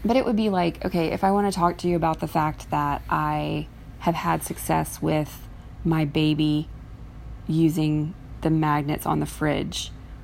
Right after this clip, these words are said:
the way I would normally introduce a concept like that would be like, "So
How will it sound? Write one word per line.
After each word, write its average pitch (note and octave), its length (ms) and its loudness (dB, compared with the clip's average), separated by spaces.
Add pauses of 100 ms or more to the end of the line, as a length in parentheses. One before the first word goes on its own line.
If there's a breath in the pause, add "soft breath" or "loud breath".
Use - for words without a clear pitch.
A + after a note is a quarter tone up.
(200)
the F3+ 120 2
way E3+ 260 4
I E3 160 2
would E3 260 2
normally D#3 840 0
introduce D#3 400 0
a E3 40 -6
concept D#3 500 -2
like D3 200 -2
that C3 300 0
would D3+ 120 -2
be D#3 120 0
like, D3+ 260 -2 (760 loud breath)
"So A#3 600 2